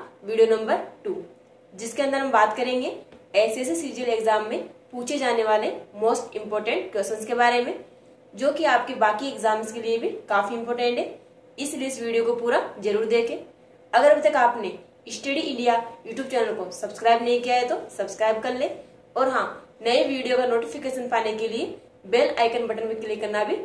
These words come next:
ना भूलें। यदि आप इस वीडियो की पीडीएफ़ फाइल प्राप्त करना चाहते हैं तो आप हमारे Telegram ग्रुप से जुड़ जाइए, जिसका लिंक वीडियो के नीचे डिस्क्रिप्शन बॉक्स में दिया गया है। वीडियो को लाइक करें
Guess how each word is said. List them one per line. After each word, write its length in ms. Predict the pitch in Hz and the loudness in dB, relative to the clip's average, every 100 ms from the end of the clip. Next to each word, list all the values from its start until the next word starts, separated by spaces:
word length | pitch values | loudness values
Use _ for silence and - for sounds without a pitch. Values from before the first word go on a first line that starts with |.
| - | -8
ना 120 | 208 220 | -6 -4
भूलें। 300 | 226 254 - - - _ _ - | -2 -4 -4 -10 -20 _ _ -2
यदि 240 | 240 254 | 2 6
आप 180 | 311 311 | 6 4
इस 160 | 330 254 | 0 -6
वीडियो 260 | 247 254 | -6 -4
की 300 | - 247 247 - _ | -6 -8 -12 -18 _
पीडीएफ़ 320 | 247 254 294 | -6 0 0
फाइल 220 | 294 220 175 - - - | 2 2 2 -6 -12 0
प्राप्त 280 | 214 220 - | 2 2 0
करना 180 | - | -2
चाहते 340 | 254 247 247 254 | 2 4 4 2
हैं 160 | 311 - - _ - | -2 -6 -16 _ -4
तो 60 | 226 | 0
आप 300 | - - 269 | 2 2 2
हमारे 480 | 240 226 311 - - - | 0 2 2 -2 -6 0
Telegram 440 | 233 262 262 247 | 0 0 2 2
ग्रुप 180 | 233 220 | 2 0
से 140 | 220 190 | -6 -6
जुड़ 140 | 196 | 0
जाइए, 460 | 196 226 233 339 - - _ - | 4 6 4 -2 -10 -20 _ -18
जिसका 360 | 214 233 294 294 | -12 -2 2 4
लिंक 300 | 220 202 - - - 190 | 2 -4 -8 -16 -20 -8
वीडियो 280 | 226 240 285 | -4 -4 -4
के 80 | 277 | -4
नीचे 420 | 214 220 302 - - | -6 -4 -6 -6 -12
डिस्क्रिप्शन 600 | 190 277 - 226 - 240 | -10 -10 -10 -12 -8 -4
बॉक्स 240 | 214 214 | -4 -4
में 280 | 262 403 - | -6 -6 -8
दिया 200 | 202 208 | 0 2
गया 180 | 214 233 | 4 4
है। 240 | 269 359 - - - - - - - | 2 0 -12 -20 -20 -20 -20 -20 -8
वीडियो 300 | 262 294 311 | -4 -2 0
को 60 | |
लाइक 320 | 277 226 226 269 | 4 4 4 2
करें 340 | 254 - - | 0 -2 -6